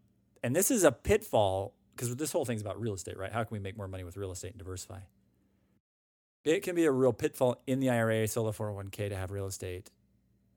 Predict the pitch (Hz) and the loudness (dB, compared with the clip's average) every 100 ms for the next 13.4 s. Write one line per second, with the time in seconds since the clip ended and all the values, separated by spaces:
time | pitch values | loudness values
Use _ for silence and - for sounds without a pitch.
0 | - - 113 98 95 - 113 95 82 95 | -12 -2 0 0 -4 -2 0 0 -4 -14
1 | - _ _ _ _ _ _ _ _ _ | -18 _ _ _ _ _ _ _ _ _
2 | _ _ _ _ 123 110 110 120 147 135 | _ _ _ _ 0 2 4 2 6 6
3 | 120 113 107 107 101 _ _ _ _ - | 6 4 2 0 -2 _ _ _ _ -10
4 | - 123 110 107 - _ _ _ - 117 | 0 4 6 6 2 _ _ _ -8 0
5 | 143 139 143 127 131 127 117 110 107 - | 0 2 2 4 6 4 4 4 2 -2
6 | - 117 104 104 98 - 135 107 95 113 | 2 2 0 -4 -6 -2 0 2 2 -2
7 | 120 - 98 92 110 110 101 98 95 104 | -6 -8 -4 -2 -2 -2 -2 -2 -2 -2
8 | 98 - 113 104 104 110 101 101 98 95 | -4 -6 -6 -4 -2 2 2 0 -2 -2
9 | 92 - 90 110 143 131 98 90 87 - | -4 -6 -4 0 2 0 -6 -8 -10 -14
10 | _ _ _ _ _ _ _ _ _ 131 | _ _ _ _ _ _ _ _ _ 0
11 | 117 - 143 214 156 _ - - - 131 | 2 2 2 2 0 _ -10 -4 4 8
12 | 135 113 113 117 120 - 117 104 - 120 | 8 4 0 2 2 2 -2 -2 -6 0
13 | 110 110 - | 2 2 -2